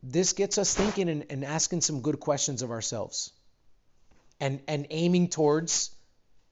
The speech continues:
becoming that better version of ourselves, which we all know that we're capable of.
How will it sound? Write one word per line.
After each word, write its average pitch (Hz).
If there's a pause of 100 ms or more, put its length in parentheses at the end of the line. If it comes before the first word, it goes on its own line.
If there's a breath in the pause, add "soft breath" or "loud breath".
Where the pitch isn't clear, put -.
(400)
becoming 147
that 160
better 131
version 156
of 165
ourselves, - (220)
which 135
we 135
all 135
know 139
that 135
we're 131
capable 110
of. -